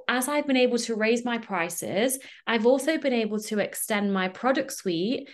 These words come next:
and make it, my work accessible for those that don't have that kind of money. So I've got group coaching, I've got an online program, I've got a membership. So I wouldn't be able to have done that and served even more people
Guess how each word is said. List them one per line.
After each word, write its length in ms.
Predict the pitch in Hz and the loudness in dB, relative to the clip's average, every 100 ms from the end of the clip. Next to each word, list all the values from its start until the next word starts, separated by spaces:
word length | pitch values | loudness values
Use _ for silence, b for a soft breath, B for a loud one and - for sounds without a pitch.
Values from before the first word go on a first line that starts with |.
| B - | B 0
and 180 | 233 | 4
make 300 | 240 262 269 | 6 4 0
it, 100 | - | -4
my 240 | 220 226 220 | -2 0 0
work 340 | 214 254 254 | 2 2 0
accessible 680 | 220 - 233 240 247 214 190 | -6 -4 -4 -2 -4 0 0
for 140 | 196 202 | 0 0
those 240 | 220 220 | 2 2
that 180 | 220 - | 0 -2
don't 260 | 240 285 330 | 2 4 4
have 240 | 208 196 | 0 -2
that 220 | 190 185 - | -2 -6 -4
kind 180 | 190 | -4
of 140 | 180 180 | -4 -2
money. 380 | 175 165 165 B B | -4 -2 -4 B B
So 240 | - 226 | 0 2
I've 300 | - 220 214 208 _ | 4 0 -2 -6 _
got 260 | 208 220 220 | -2 0 0
group 340 | 247 330 339 | 2 2 2
coaching, 560 | 220 190 - 190 170 - | -2 -2 -2 -4 -2 -2
I've 200 | 196 196 | -2 0
got 280 | 214 - 220 | -2 0 0
an 100 | 233 | 2
online 380 | 294 247 202 | 2 2 0
program, 340 | 190 185 175 180 | 0 -2 0 -2
I've 160 | 185 | -4
got 160 | 202 - | -2 0
a 40 | 220 | 2
membership. 800 | 226 277 269 254 190 170 - - | 2 2 2 0 -4 -4 -8 -6
So 340 | 233 214 214 B B B - | 0 2 2 B B B 0
I 100 | 240 | 2
wouldn't 380 | 240 277 285 277 | 4 2 2 2
be 100 | 240 | 4
able 240 | 233 226 | 4 2
to 120 | 220 220 | 0 -2
have 220 | 190 - | -2 0
done 300 | 254 311 220 | 2 4 2
that 200 | 180 - | 0 -2
and 160 | 196 | -2
served 380 | 196 233 220 214 | -2 -2 -2 -2
even 260 | 208 196 202 | -4 -2 0
more 260 | 226 269 285 | 2 0 0
people 720 | 202 180 190 - 190 285 | -4 -4 -4 -4 0 0